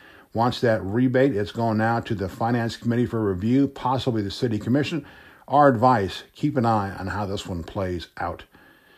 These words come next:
Other news today, it is decision time for local educators. Floyd County Board of Education has laid out its options, six in all,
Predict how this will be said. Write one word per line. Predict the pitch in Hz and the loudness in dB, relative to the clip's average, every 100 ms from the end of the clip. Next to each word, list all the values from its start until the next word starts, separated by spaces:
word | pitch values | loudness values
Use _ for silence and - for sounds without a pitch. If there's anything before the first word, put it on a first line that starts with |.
| _ _ - | _ _ -4
Other | 127 135 | 2 4
news | 131 135 | 4 4
today, | - 131 139 | 6 6 6
it | 113 | 4
is | 85 | -2
decision | 95 - 135 113 120 | -6 0 0 2 0
time | 120 117 113 | 2 0 0
for | 110 | 0
local | 117 117 107 | 0 0 0
educators. | 120 117 - 123 120 101 | 0 -2 0 0 0 -4
Floyd | 113 110 101 | -2 0 0
County | 110 107 | -2 -2
Board | 98 107 107 | 0 0 0
of | 104 | -2
Education | 95 - 120 110 120 | -4 -4 -4 -2 -4
has | 101 104 | -4 -4
laid | 95 110 117 | -2 0 0
out | 113 113 | 0 -2
its | 101 - | -4 -4
options, | 110 120 - 113 113 | -2 -2 -2 -4 -2
six | - 147 - | -4 -4 -4
in | 110 | 0
all, | 117 113 95 | 2 0 -2